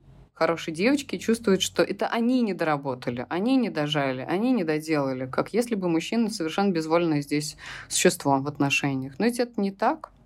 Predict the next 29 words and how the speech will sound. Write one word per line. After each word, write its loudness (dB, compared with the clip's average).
То 2
есть -4
мы 0
не 4
можем 0
разобрать 2
конкретно 0
этот -2
личный 0
пример, 2
да, 0
чтобы -2
дать 2
конкретных 0
каких-то -4
рекомендаций, 0
но 2
мы 0
точно 0
совершенно 2
можем 2
на 4
это 2
посмотреть 0
как -2
на 4
некий 0
феномен 0
общественный. 2